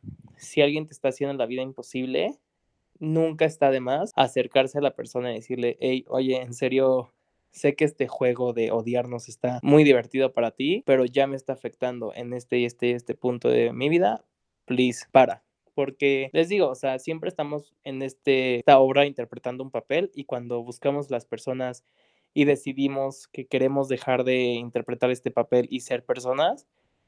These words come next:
las cosas fluyen mejor. El segundo tip, digo, tipo de odio es odio derivado de inseguridad y envidia, que salió en nuestras historias. El siguiente es cuando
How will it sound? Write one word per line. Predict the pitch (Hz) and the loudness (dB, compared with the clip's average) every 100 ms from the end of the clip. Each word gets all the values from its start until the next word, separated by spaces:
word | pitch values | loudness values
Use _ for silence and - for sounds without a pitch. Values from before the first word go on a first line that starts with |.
| - | 4
las | 135 123 | 6 6
cosas | - 127 127 | 2 -2 -4
fluyen | - 127 120 123 | -4 -4 -2 -4
mejor. | 143 185 185 | 0 0 6
El | 190 | 6
segundo | 185 196 214 214 214 | 8 6 6 4 2
tip, | - 202 202 - _ _ _ | 0 -2 -4 -20 _ _ _
digo, | 156 160 151 135 120 _ _ - | 0 4 4 2 -10 _ _ -6
tipo | 147 156 143 | -6 -2 -2
de | 143 | 0
odio | 143 143 147 175 _ - - | 0 -2 -6 -8 _ -20 -16
es | 135 131 131 - _ _ _ _ - | -10 -8 -8 -12 _ _ _ _ 4
odio | 139 143 147 147 | 6 6 4 0
derivado | 143 131 131 131 131 135 | 0 -4 0 0 2 -2
de | |
inseguridad | 127 117 123 120 123 127 123 | -6 -10 -10 -8 -6 -4 -6
y | 123 | -8
envidia, | 123 123 151 175 254 302 _ _ _ _ - | -12 -6 -2 0 0 -4 _ _ _ _ -6
que | 127 120 107 - | -4 -2 -6 -10
salió | _ 120 117 117 | _ -8 -6 -6
en | |
nuestras | 113 - 113 135 | -8 -8 -8 -6
historias. | - 202 226 277 - _ - _ _ _ _ _ - | 2 4 4 2 -12 _ -20 _ _ _ _ _ 2
El | 147 | 4
siguiente | 143 147 147 143 147 143 - 139 135 | 4 4 4 4 6 6 6 2 2
es | - | -4
cuando | - 147 139 127 - | 0 2 2 -2 -2